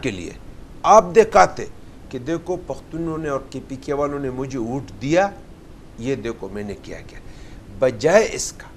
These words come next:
کہ آپ ان کو بھی بدنام کر رہے ہو اور اس کے ساتھ ساتھ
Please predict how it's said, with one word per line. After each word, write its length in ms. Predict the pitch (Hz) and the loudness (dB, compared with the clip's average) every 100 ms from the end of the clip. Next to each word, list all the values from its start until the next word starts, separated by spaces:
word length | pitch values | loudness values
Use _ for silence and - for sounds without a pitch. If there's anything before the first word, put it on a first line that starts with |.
| - - - - | -20 -20 -18 -14
کہ 80 | - | -4
آپ 220 | 156 180 - | 4 4 4
ان 160 | 143 165 | -4 -4
کو 160 | 190 | -2
بھی 140 | 185 220 | -2 0
بدنام 460 | 180 185 196 208 | 0 2 2 0
کر 180 | 208 220 | 2 2
رہے 160 | 220 226 | 2 0
ہو 100 | 262 - - - - - - - - | -2 -8 -18 -18 -18 -18 -18 -18 -6
اور 280 | - 185 214 - - - - - - - - - - - - | 8 12 12 8 0 -16 -18 -18 -16 -16 -18 -16 -18 -18 -10
اس 180 | 165 170 | -8 -4
کے 140 | 196 | -4
ساتھ 380 | - 170 190 196 | -2 2 4 2
ساتھ 340 | - 190 202 | 2 6 6